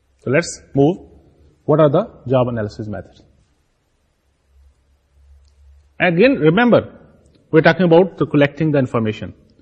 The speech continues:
وہ جو کہہ رہے ڈیٹا آپ نے کلیکٹ کرنا ہے، جاب انالیسس کے بارے میں انفارمیشن کیسے لینی ہے؟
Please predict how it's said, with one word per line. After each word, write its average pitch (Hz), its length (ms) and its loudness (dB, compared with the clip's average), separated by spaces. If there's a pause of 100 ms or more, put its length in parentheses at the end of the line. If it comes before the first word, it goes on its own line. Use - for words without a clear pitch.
(440)
وہ 147 80 4
جو 185 100 4
کہہ 185 80 4
رہے 196 140 0
ڈیٹا 139 320 4
آپ 135 100 2
نے 165 120 -2
کلیکٹ 131 320 -4
کرنا 123 240 -6
ہے، 160 80 -8 (680)
جاب 165 240 6
انالیسس 151 280 0
کے 135 160 -2
بارے 123 180 0
میں 147 100 -4
انفارمیشن 123 480 -6
کیسے 147 380 -6
لینی 95 240 -6
ہے؟ - 60 -18